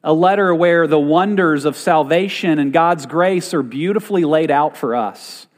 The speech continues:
And if you were to identify the pinnacle of the letter of Romans, chapter eight would have to be the mountaintop.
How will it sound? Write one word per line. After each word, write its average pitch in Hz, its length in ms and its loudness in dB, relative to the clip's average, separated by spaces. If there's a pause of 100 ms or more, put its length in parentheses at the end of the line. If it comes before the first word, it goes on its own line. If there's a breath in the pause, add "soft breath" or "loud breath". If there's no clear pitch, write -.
(560 soft breath)
And 180 120 -2
if 165 120 -4
you 233 80 0
were 247 140 2
to 214 160 0
identify 185 560 0
the 160 100 0
pinnacle 202 720 -2
of 156 140 0
the 156 100 2
letter 175 380 2
of 139 100 -2
Romans, 147 680 0
chapter 208 480 -2
eight 214 240 -4
would 180 100 -6
have 185 220 -6
to 202 80 -10
be 196 100 -6
the 190 80 -4
mountaintop. 156 880 -6